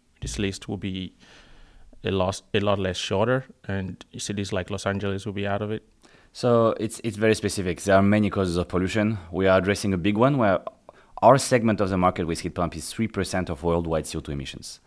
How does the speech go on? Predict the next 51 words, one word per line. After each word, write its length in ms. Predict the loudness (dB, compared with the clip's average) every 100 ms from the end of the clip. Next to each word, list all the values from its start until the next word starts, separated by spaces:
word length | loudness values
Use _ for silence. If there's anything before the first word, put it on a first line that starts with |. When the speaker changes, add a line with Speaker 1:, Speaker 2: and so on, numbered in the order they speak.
| -8
Speaker 1:
Uh-huh. 220 | -6 -8 -6
Speaker 2:
So 100 | 2
that's 240 | 2 4
already 240 | 2 2
a 40 | 0
very, 200 | -4 -6 -6
a 40 |
very 160 | -4 -4
big 140 | -6
thing. 180 | -10 -12
It's 200 | -12 -6
thirteen 440 | -4 -4 -2 -2 -2
billion 320 | -2 -2 -2
dollars 260 | -4 -4
per 140 | -6 -10
year 380 | -8 -6 -8 -12 -16 -14
Speaker 1:
Uh-huh. 180 | -12 -8
Speaker 2:
as 140 | -6 0
a 40 |
market, 420 | 2 2 0 -10 -4
even 200 | -2 0
though 120 | 0
we, 680 | 0 -2 -4 -8 -10 -12 -16 _ _ _ -12
th-, 200 | -8 -6
th-, 120 | -4
this 180 | -4 -6
is 60 | -4
for 180 | 0 2
a 20 |
very 200 | 2 2
conservative 540 | 0 -2 -2 -2 -4
cost. 280 | -8 -8 -8
It 60 | -12
could 140 | -10
be 220 | -8 -8 -10
a 80 | -6
lot 160 | -6 -6
higher. 280 | -10 -10 -14 -20 -20 -20 -20 -20 _
For 180 | 2 6
Los 240 | 6 6
Angeles 460 | 4 4 4 4 2
and 100 | -4
city 200 | -4 -4
pollution, 420 | -2 -2 -2 -4
there 160 | 0 4
are, 180 | 4 2
there 220 | -2 -2
is, 240 | -2 -4
there 160 | -4 -2
are 80 | -2
cars. 540 | 2 2 0 -8